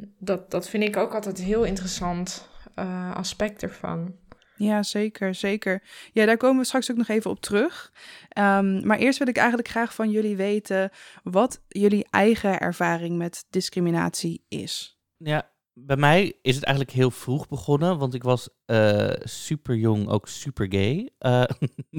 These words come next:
Speaker 3: <laughs> nee, ja, het begon dus eigenlijk echt, echt al in, in de kleuterklas in groep drie, dat ik werd gepest met, met gay, dit, dat.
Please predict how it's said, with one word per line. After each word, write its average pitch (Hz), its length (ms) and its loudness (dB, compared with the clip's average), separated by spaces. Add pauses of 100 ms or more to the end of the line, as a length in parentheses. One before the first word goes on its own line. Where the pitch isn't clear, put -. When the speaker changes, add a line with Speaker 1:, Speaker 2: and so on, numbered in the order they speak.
(120)
Speaker 3:
<laughs> - 560 -14
nee, 135 200 6
ja, 143 120 10
het 143 120 8
begon 180 280 4
dus - 160 2
eigenlijk 156 440 4
echt, - 300 -2
echt 123 200 0
al 117 140 4
in, 113 300 0
in 110 120 0
de 110 80 2
kleuterklas 120 540 4
in 107 80 -2
groep 107 200 -4
drie, 117 180 4
dat 110 140 4
ik 107 100 -2
werd 110 140 0
gepest - 400 -2
met, 98 240 -2
met 104 200 -2
gay, 101 520 2
dit, 101 260 0
dat. 95 400 -2